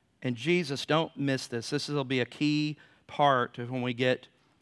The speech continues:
into chapter four and five. Jesus who delivers us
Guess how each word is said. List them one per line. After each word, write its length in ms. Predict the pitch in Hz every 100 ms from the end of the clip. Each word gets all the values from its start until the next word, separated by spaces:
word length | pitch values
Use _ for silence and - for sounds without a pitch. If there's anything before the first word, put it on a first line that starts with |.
| _ _ _
into 220 | - 120 117
chapter 380 | - 123 -
four 280 | 127 139 135
and 100 | 139
five. 480 | - 120 117 117 117
Jesus 560 | 107 135 147 147 143 -
who 260 | 139 131
delivers 760 | 123 131 120 143 156 151 139 139
us 320 | 143 139